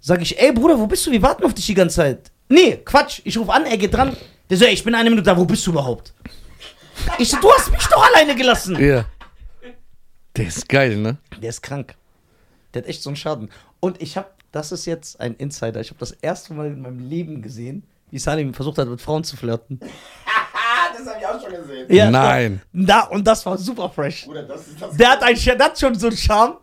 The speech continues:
Speaker 1: Das hat er echt, Alter.
Speaker 2: Ihr, ihr seid euch sehr ähnlich.
Speaker 1: Nein.
Speaker 3: Nein.
Speaker 2: Doch.
Speaker 3: Nein. Nicht in dem Bezug.
Speaker 2: Doch. Wie oft bist du schon verschwunden?
Speaker 1: Stimmt, ich verschwind auch oft.
Speaker 2: Ja.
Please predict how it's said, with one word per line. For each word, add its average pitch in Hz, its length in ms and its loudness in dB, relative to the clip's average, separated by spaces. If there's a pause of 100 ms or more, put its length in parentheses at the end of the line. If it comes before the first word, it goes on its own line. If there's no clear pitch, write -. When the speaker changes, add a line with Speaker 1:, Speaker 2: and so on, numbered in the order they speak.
(140)
Speaker 1:
Das - 140 -10
hat 247 160 -4
er 285 140 2
echt, - 260 -2
Alter. - 460 -4 (100)
Speaker 2:
Ihr, 156 280 2
ihr 151 100 0
seid 185 220 2
euch 185 160 0
sehr 185 180 4
ähnlich. 190 280 -2
Speaker 1:
Nein. 240 460 2
Speaker 3:
Nein. - 100 -10
Speaker 2:
Doch. 143 300 2 (220)
Speaker 3:
Nein. 98 280 -20 (420)
Nicht 156 260 -20
in 185 120 -20
dem 156 160 -16
Bezug. 143 460 -20
Speaker 2:
Doch. 98 300 -6 (880)
Wie 151 80 2
oft 175 160 0
bist 147 160 -8
du 165 60 -4
schon 127 160 -4
verschwunden? 95 440 -6 (1500)
Speaker 1:
Stimmt, - 320 -6
ich - 80 -8
verschwind - 320 -6
auch - 140 -4
oft. - 340 -14
Speaker 2:
Ja. 107 280 2